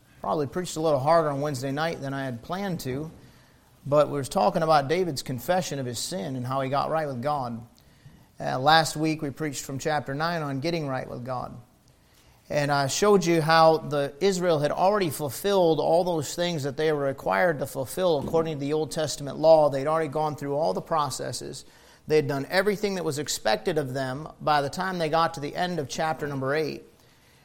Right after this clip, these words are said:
And then you see in chapter number nine, their heart's cry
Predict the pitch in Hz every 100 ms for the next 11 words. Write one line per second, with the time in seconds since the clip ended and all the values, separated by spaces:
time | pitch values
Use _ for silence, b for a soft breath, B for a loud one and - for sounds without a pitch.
0 | b 151 180 202 165 208 196 151 196 196
1 | 185 170 160 147 147 185 190 156 147 156
2 | - 139 147 131 175 196 185 - - 175
3 | 185 180